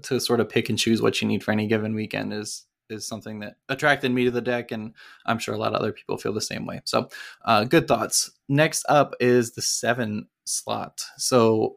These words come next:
um, here we have a few more interesting inclusions. So one that you and I both included, um, that I know you already commented on as being just an all-star all weekend in Dallas was Koma. So let's talk about Koma. How did you end up on that?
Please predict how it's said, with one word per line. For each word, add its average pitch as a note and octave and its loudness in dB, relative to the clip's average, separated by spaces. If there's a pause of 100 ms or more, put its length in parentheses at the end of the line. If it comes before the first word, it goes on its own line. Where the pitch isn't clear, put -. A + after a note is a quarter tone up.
um, A#2 0
here C3 6
we C3 4
have A#2+ 4
a B2+ 0
few B2+ 2
more A#2+ 2
interesting A#2 -4
inclusions. A2+ -4 (100)
So A#2 -4
one A#2 -2
that A2+ -6 (220)
you B2 0
and A#2+ 4
I A2 2
both B2+ 6
included, A2+ 0 (100)
um, G#2+ -2
that G#2+ -4
I A2 -2
know A2 0
you G#2+ -2
already A2+ 4
commented A2+ 0
on A2+ 0
as G#2+ -2
being A2+ -2
just A2 -6
an A2 -4
all-star A2 -2
all G#2+ 2
weekend A2+ -6
in G#2 -8
Dallas A2 0
was G#2+ -2
Koma. G#2 -6 (260)
So - -2
let's B2+ 2
talk C3+ 2
about C3 -2
Koma. A2 -6
How B2 -2
did B2+ -2
you A#2 -2
end A2+ -4
up A2+ -6
on A2 -8
that? G#2+ -6